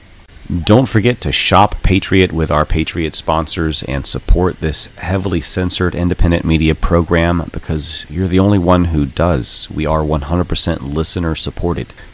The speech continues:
Get your gourmet and organic coffee at the great awakening coffee dot com. Sign up for a subscription and help us to fight the deep state and the fake news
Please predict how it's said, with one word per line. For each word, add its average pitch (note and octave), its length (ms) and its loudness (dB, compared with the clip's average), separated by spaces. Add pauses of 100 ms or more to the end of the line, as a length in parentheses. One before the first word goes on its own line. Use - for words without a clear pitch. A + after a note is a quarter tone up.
Get A#2 200 0
your A2 140 0
gourmet G#2 600 4
and F2 260 0
organic E2+ 460 -2
coffee - 680 -2
at C#2+ 180 -6
the D#2 340 -4
great F2 320 0
awakening E2+ 580 0
coffee E2 600 0
dot D2+ 340 0
com. D2 400 0
Sign D#2 320 0
up G2 120 0
for F#2+ 260 -2
a F2 40 -2
subscription - 680 -4
and C#2 100 -4
help D2+ 260 -4
us F#2+ 240 0
to - 120 -8
fight - 480 -4 (400)
the - 100 -6
deep D#2 300 -2
state - 480 2
and D#2+ 200 -4
the D#2 80 -2
fake - 380 -2
news F2+ 520 0